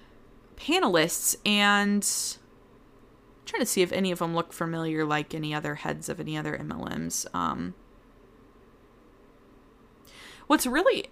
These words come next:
interesting is there's a lady in this photo who has really fluffy hair, <laughs> and that is relevant because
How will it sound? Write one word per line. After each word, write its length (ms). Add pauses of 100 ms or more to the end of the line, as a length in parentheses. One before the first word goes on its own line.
(360)
interesting 1500
is 260
there's 240
a 80
lady 420
in 100
this 240
photo 580 (400)
who 100
has 280
really 260
fluffy 400
hair, 420 (300)
<laughs> 320
and 300 (420)
that 300
is 120
relevant 680
because 560